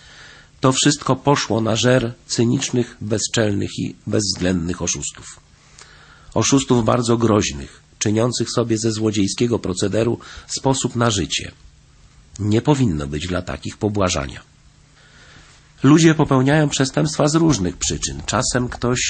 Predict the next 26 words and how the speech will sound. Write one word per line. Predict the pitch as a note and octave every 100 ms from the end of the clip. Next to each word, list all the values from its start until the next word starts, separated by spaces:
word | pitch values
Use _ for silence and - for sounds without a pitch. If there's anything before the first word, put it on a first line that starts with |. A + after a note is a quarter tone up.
| G2+
zrobi | A2+ A#2+ A#2+
jakiś | A2 - A#2 - - -
jednorazowy | A#2 A2+ G#2+ F#2+ D#2+ G#2 G#2+
błąd. | F2 D2+ C#2 C2+ - - - - -
Da | G2+ G2+
się | - A2
do | G#2
czegoś | A2 G#2+ G2+ -
namówić, | G2 G#2 G#2+ G2 F#2
wciągnąć. | - - G2+ F#2 F2 C#2 - - - - -
Staje | - - F#2 G2
potem | - - F#2+
przed | - E2+ -
sądem, | A2+ G#2+ F2
dostaje | - - G#2 G2
wyrok. | A2 E2 C#2 - - - - - - -
Przypomina | - G#2+ A2+ B2 A#2
mi | A#2+
się | G#2+
sprawa | - A#2+ B2 B2
upośledzonego | G#2 A2+ A#2 A#2 A#2 B2 B2
psychicznie | A#2+ - A2+ F#2 - G2+
chłopca | - G2+ - G2
z | G#2
Grójca, | A#2 G#2 D#2+ C#2 B1+ - - - - - - - - -
ubezwłasnowolnionego, | C3 A#2+ A2+ A2+ - A2 A2 G#2+ A2 A2+ F#2